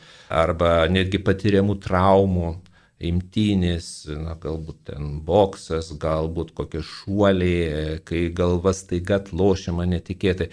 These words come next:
Tai, na, gali sukelti kraujagyslių atsisluoksniavimą, sienelės pažeidimą, kuris, na, kaip ir nieko bendro neturi su ateroskleroze,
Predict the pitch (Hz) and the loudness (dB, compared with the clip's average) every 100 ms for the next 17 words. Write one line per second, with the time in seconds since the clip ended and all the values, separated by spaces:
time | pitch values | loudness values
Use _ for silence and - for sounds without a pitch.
0 | - _ 117 120 120 95 95 92 92 90 | -10 _ 4 4 4 2 2 2 2 4
1 | 92 90 - 85 95 87 85 85 82 78 | 4 2 -2 -2 2 2 2 0 0 -2
2 | - 80 90 90 82 82 - 80 78 87 | -2 -2 0 0 0 -4 -4 -4 -4 -10
3 | - 82 78 87 87 107 117 117 110 110 | -8 -6 -6 -2 0 0 0 0 0 0
4 | - - - - 82 82 95 107 101 - | -6 -16 -18 -10 -4 0 2 2 2 -2
5 | 92 92 95 98 95 90 90 87 87 87 | -4 -2 -4 -2 0 0 -2 -2 -2 -2
6 | - 80 82 90 90 90 92 120 131 110 | -4 -6 -4 -2 0 2 4 4 4 2
7 | 73 90 90 82 80 80 78 87 80 - | -2 2 2 0 -2 -2 -4 -4 -6 -8
8 | - - 82 - 90 113 - 147 156 165 | -8 -2 0 0 -2 -4 -2 -2 2 2
9 | 175 180 | 2 0